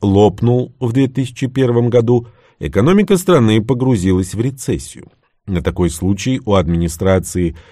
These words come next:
Джорджа Уокера Буша было универсальное средство: сокращение налогов, в особенности тех из них, которые затрагивали наиболее состоятельные слои населения.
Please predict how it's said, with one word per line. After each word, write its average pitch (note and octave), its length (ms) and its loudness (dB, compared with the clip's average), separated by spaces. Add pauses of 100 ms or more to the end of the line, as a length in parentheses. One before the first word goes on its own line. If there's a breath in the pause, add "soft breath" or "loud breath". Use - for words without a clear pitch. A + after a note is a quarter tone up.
(160 soft breath)
Джорджа E2+ 600 2
Уокера F#2 720 0
Буша E3+ 540 -6
было E3 320 0
универсальное D3 720 2
средство: - 640 -4 (420)
сокращение F3 880 0
налогов, D#3+ 680 2 (100)
в - 60 -6
особенности D3 600 -2
тех F#3 300 -4
из C3+ 180 -4
них, C#3 240 -4 (300 soft breath)
которые E3+ 460 2
затрагивали G2+ 720 2
наиболее A2 640 0
состоятельные G2 880 -2
слои E2 320 -4
населения. - 640 -10